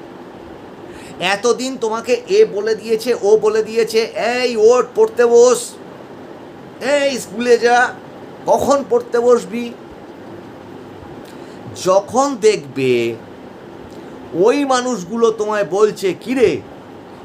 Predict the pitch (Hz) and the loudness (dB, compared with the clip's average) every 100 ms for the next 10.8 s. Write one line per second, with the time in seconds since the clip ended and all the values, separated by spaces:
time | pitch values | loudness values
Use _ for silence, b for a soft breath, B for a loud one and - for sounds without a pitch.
0 | - 120 135 240 - 247 233 - 202 208 | -12 -8 -2 -2 0 0 0 -2 -2 -2
1 | 202 127 131 165 175 120 285 311 - - | -8 -4 0 2 2 2 4 4 0 -10
2 | - - - - - - - - 233 302 | -20 -20 -18 -18 -16 -14 -14 -2 0 0
3 | 311 277 247 190 170 165 151 135 143 139 | 0 0 -2 -4 -4 -2 -4 -6 -6 -4
4 | 104 120 131 - 135 131 131 127 156 214 | -6 -8 -8 -4 -4 -2 -2 0 2 4
5 | 269 285 - - - - - 139 151 135 | 6 4 0 -16 -20 -18 -6 2 2 2
6 | - - - - - - - - - - | -6 -12 -14 -16 -16 -16 -18 -18 -18 -18
7 | - - 120 117 101 123 - - 98 - | -12 -6 -4 -2 0 -2 -4 -14 -14 -16
8 | - - - - - - - - - - | -16 -18 -18 -18 -18 -20 -20 -20 -18 -18
9 | - - - - - - - - - - | -18 -18 -18 -18 -18 -18 -18 -18 -18 -18
10 | - - - - 143 190 294 349 | -18 -20 -18 -4 -2 2 2 0